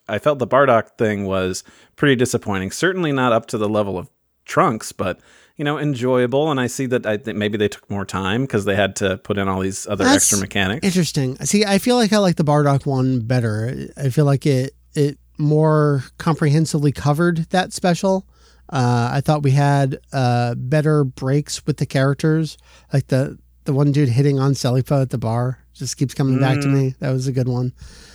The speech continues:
Speaker 2: Um, and then getting the post game with the little Vegeta there as well. I liked that. Um, I would probably rank it Trunks, Bardock, twenty-third Budokai of, like, the, the meaty ones.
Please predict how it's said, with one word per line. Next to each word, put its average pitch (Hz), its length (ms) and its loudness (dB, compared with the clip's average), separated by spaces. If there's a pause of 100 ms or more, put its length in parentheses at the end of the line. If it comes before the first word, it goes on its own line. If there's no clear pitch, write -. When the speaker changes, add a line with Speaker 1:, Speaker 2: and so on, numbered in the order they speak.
(200)
Speaker 2:
Um, 113 400 -2
and 143 120 -2
then 151 160 2
getting 143 280 2
the 123 80 -2
post 143 260 0
game 139 300 2
with 135 160 -2
the 127 380 0
little 143 320 0
Vegeta 139 680 0
there 135 260 0
as 127 180 -2
well. 131 380 -2
I 139 120 -2
liked 123 360 -2
that. 127 400 -2 (720)
Um, 123 480 -2
I 175 80 0
would 220 140 2
probably 208 440 2
rank 143 360 2
it 123 240 2 (760)
Trunks, - 680 -2 (1000)
Bardock, 123 800 2 (520)
twenty-third 123 460 -2
Budokai 113 580 0
of, 117 240 -2
like, 117 240 -2
the, 110 200 -4 (200)
the 120 80 2
meaty 117 340 2
ones. 107 520 -6